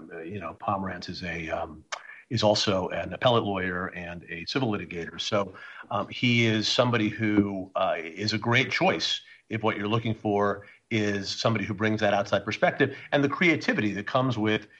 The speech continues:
having, you know, kind of grown up in a different system. He was an assistant U S attorney. He obviously has been in high stakes litigation at a major law firm. So I think all of that is helpful as a complement to the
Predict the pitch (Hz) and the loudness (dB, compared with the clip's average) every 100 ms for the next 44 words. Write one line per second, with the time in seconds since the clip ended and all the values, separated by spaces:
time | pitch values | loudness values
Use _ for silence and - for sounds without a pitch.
0 | _ - 117 107 107 104 104 _ _ - | _ 0 2 2 0 -4 -8 _ _ -4
1 | 120 - 110 101 110 113 110 110 95 107 | -2 0 -2 0 0 2 2 0 -4 -6
2 | 104 98 - - - 135 110 107 110 101 | -6 -4 -2 -2 -2 -2 0 0 -2 -4
3 | 110 - 95 101 95 - - 160 135 127 | -6 -6 -2 0 0 -2 0 4 4 2
4 | - - - 117 104 104 104 - 98 98 | -2 -12 -6 0 2 2 0 -2 -2 -2
5 | 90 104 101 98 104 104 110 - 104 101 | 0 0 0 -2 -2 -2 -4 -4 -4 -2
6 | 101 104 - 98 - - - 101 101 98 | -2 -2 -2 -4 -6 -14 -6 -2 -2 -2
7 | 101 123 156 - 135 120 117 117 - _ | 0 4 4 4 2 2 0 -4 -12 _
8 | - - 120 110 110 117 117 160 - 135 | -2 4 4 4 2 0 2 0 4 4
9 | 175 156 123 113 110 - _ _ - 113 | 4 2 4 4 4 0 _ _ -8 -6
10 | 107 - 160 156 - 120 110 104 101 - | -6 2 4 4 2 0 0 -4 -8 -4
11 | 160 156 - 104 90 87 - 117 107 104 | 0 0 -2 -6 -6 -14 -12 -8 -6 -6
12 | 101 | -8